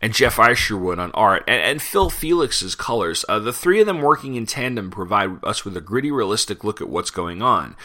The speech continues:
Van Sant has still, still has a real talent for drawing the planes, which are nice, slick, and clean, and when contrasted to the gritty, dirty guys of the twenty-third in the jungle, it works very well. Isherwood is a very skillful inker,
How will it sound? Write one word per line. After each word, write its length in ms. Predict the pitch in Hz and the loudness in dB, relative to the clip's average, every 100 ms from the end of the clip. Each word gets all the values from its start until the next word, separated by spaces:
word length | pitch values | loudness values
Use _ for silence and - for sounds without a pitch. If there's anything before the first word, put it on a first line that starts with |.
| - - - | -18 -20 -4
Van 240 | 113 123 | -2 0
Sant 240 | 160 202 160 | 0 0 -2
has 160 | 147 | 0
still, 580 | - - 175 131 120 135 | 0 0 -2 -4 -10 -4
still 240 | - 165 | -2 -2
has 220 | 156 143 123 | -2 -2 -2
a 40 | |
real 300 | 107 123 123 | 0 0 -2
talent 460 | - - 127 120 - | -2 0 0 -2 -4
for 160 | 95 | -6
drawing 500 | 87 95 107 117 110 | -4 0 4 4 2
the 60 | 82 | -6
planes, 640 | - 117 123 131 139 139 - - - | -6 -4 -2 -4 -4 -6 -8 -14 -8
which 180 | - - | -4 -2
are 80 | 113 | 0
nice, 320 | 104 117 131 | 2 2 4
slick, 320 | - 120 113 | 2 2 -4
and 140 | 95 92 | -6 -8
clean, 340 | - 143 117 | -6 -4 -4
and 100 | 95 | -6
when 120 | 95 | -8
contrasted 600 | - 104 - 160 196 160 | -10 -8 -2 0 0 -4
to 60 | 120 | -6
the 100 | 107 | -8
gritty, 320 | 98 127 143 | -2 -2 0
dirty 280 | 117 117 113 | 0 0 0
guys 300 | 104 104 95 | 2 0 0
of 60 | 92 | -6
the 40 | |
twenty-third 520 | 92 101 95 - 98 | -8 -8 -8 -4 -4
in 60 | 90 | -4
the 40 | 87 | -6
jungle, 500 | 117 151 120 98 - - - - - | -6 -2 -2 -2 -4 -16 -20 -8 -6
it 200 | 131 113 | -6 0
works 360 | 123 147 - | 2 2 0
very 360 | 104 107 110 98 | 0 2 2 0
well. 440 | 85 98 52 - _ _ - - - - | 0 0 -2 -6 _ _ -20 -16 -16 0
Isherwood 480 | 143 190 - 202 160 | 2 4 2 0 0
is 120 | 135 | -2
a 40 | 117 | 2
very 240 | 123 123 | 2 4
skillful 640 | - - 139 - 117 - - | 2 2 0 0 -2 -2 -6
inker, 380 | 123 95 82 | -6 -2 -2